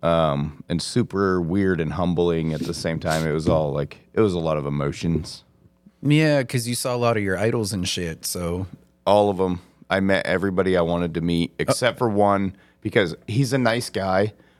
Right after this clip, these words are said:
Speaker 1: but he doesn't have an approachable face.
Speaker 2: <laughs> So
Speaker 1: You know what I mean?
Speaker 2: he
Speaker 1: So I
Speaker 2: has
Speaker 1: was like,
Speaker 2: R B F?
Speaker 1: Yeah, so I was like, "Oh, fuck, uh, uh." But I'll get another chance to meet him. But, um, I met Mareko, and he was super cool.
Speaker 2: Hell yeah.
Speaker 1: And he had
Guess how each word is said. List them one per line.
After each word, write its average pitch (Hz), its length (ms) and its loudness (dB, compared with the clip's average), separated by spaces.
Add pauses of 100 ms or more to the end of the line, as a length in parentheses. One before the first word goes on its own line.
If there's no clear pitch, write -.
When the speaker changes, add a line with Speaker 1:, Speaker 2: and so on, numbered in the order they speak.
Speaker 1:
but 95 100 -4
he 101 80 2
doesn't 101 280 0
have 104 120 2
an 101 80 0
approachable 90 580 -2
face. - 580 -4
Speaker 2:
<laughs> - 80 -14
So 131 600 2
Speaker 1:
You 104 80 2
know 98 100 4
what 95 120 2
I 78 40 0
mean? 98 220 0
Speaker 2:
he 107 80 2
Speaker 1:
So 120 60 6
I - 20 6
Speaker 2:
has 123 60 2
Speaker 1:
was - 60 -6
like, 120 80 0
Speaker 2:
R 120 60 0
B 104 180 -2
F? 110 360 -2
Speaker 1:
Yeah, 104 260 4
so 101 160 -4
I 95 40 0
was 87 100 -4
like, 90 160 -4
"Oh, 98 200 2
fuck, 90 260 -6
uh, 90 40 -10
uh." 85 640 -6 (400)
But 85 380 0
I'll 101 120 4
get 98 140 0
another 87 240 0
chance 71 340 -8
to 78 80 -6
meet 67 180 -4
him. 69 160 -4
But, - 240 -2 (420)
um, 71 440 -2 (200)
I 82 80 0
met 92 200 2
Mareko, 80 600 0 (140)
and 80 120 -6
he 87 140 -2
was 80 140 -4
super 82 360 -4
cool. 71 420 -4 (100)
Speaker 2:
Hell 190 200 0
yeah. 107 380 0 (240)
Speaker 1:
And 73 560 0 (180)
he 78 540 -2 (280)
had 82 300 2